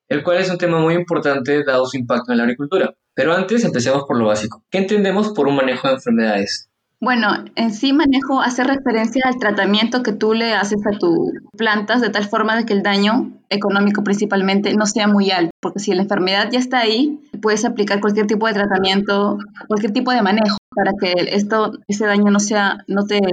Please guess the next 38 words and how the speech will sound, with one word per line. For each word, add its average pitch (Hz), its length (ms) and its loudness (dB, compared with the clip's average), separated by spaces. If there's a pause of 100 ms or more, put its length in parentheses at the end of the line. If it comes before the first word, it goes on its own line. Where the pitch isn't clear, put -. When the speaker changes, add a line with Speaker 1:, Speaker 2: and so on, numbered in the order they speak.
(120)
Speaker 2:
no 185 140 2
te, 208 180 0
te 208 160 -10
socave 202 360 -2
todo 190 320 0
tu 170 260 0
cultivo. 170 380 -4 (800)
Entonces, 202 840 0 (100)
eh, 170 180 -6
antes 254 260 0
se 240 60 0
usaba 208 280 0
el 208 60 -2
término 202 320 2
de 196 80 2
control, 175 500 -4 (360)
actualmente 202 440 0
usamos 202 360 0
el 170 80 -4
término 175 280 0
manejo. - 400 -2 (240)
Speaker 1:
Generalmente 214 520 -2
cuando 135 180 0
una 151 180 0
planta 135 440 0
se 127 160 -10
encuentra 120 260 -4
afectada 120 480 -2
por 117 160 -2
una 117 140 0
enfermedad, 151 460 0 (680)
tiende 196 220 0
a 208 40 2
mostrar 147 360 0
algunos, 143 580 0 (260)
por 139 140 0
así 127 200 0
decirlo, 139 480 2